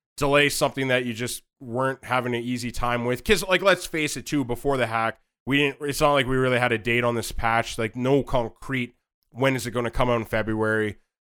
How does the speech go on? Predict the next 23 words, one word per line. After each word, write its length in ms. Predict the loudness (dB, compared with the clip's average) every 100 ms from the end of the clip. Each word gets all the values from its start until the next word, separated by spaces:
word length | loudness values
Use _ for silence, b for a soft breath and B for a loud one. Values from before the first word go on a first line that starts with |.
| -2
Uh, 420 | 2 4 4 0 -2
so 200 | 4 6
it 40 |
looked 240 | 6 4 4
a 40 |
little 200 | 2 2
more 180 | 4 2
like 140 | 2
they 80 | 2
were 60 | 0
using 180 | -2
a 40 | -4
scapegoat, 760 | -4 0 0 0 0 2 0
but 120 | -4 -2
then 220 | 0 0
hearing 400 | -2 -2 0 0
this, 260 | 0 0
I'm 80 | 0
like, 200 | 0 0
"Oh, 260 | 2 4 4
okay, 360 | 4 2 2 2
yeah, 260 | 2 2
like, 300 | 2 0 -2